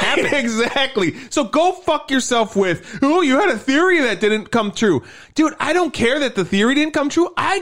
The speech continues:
Speaker 2: care that nothing came. Like, it was just a bridge to put her in a different outfit and give her more powers. She can now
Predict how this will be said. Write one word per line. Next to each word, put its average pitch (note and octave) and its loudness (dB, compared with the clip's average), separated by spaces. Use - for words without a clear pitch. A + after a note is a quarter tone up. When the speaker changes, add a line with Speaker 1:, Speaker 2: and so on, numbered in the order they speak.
Speaker 2:
care C#4+ 2
that B3 -2
nothing C4+ -2
came. D#3 -2
Like, G3+ -2
it D4 2
was D#4+ 0
just C4+ -2
a D4+ 2
bridge C#4 -2
to - -2
put C#4+ 0
her C4+ 2
in C#4+ 0
a C4+ 0
different A#3 0
outfit A3 0
and G#3 0
give A3 0
her B3 0
more B3+ 2
powers. G#3+ 0
She A3+ -2
can A3+ 0
now A3 0